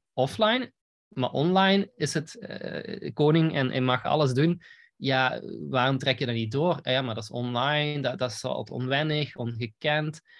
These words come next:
En daar, eh, dat is een beetje een taboe misschien, dat willen we ook wel een stukje daarin doorbreken, van, goh,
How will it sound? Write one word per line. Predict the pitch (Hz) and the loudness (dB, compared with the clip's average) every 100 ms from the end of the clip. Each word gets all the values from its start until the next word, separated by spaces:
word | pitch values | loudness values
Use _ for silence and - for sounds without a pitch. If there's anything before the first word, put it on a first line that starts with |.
| _ | _
En | 131 | -2
daar, | 120 139 139 - | 2 2 0 -4
eh, | 71 71 - | -10 -8 -6
dat | 135 | -4
is | 135 | 0
een | |
beetje | 131 131 135 | 0 0 -2
een | 120 | -2
taboe | 123 113 135 | -4 -4 -2
misschien, | 147 143 143 139 | -2 -2 -2 0
dat | 123 | 0
willen | 120 120 | 0 -2
we | |
ook | 120 | -2
wel | 127 | -2
een | 110 | -4
stukje | - 120 123 | -4 -4 -4
daarin | 117 117 113 | -2 -2 0
doorbreken, | 110 107 110 113 131 139 | 0 -2 -2 -4 -4 -6
van, | 135 117 | -6 -6
goh, | - 120 | -2 -4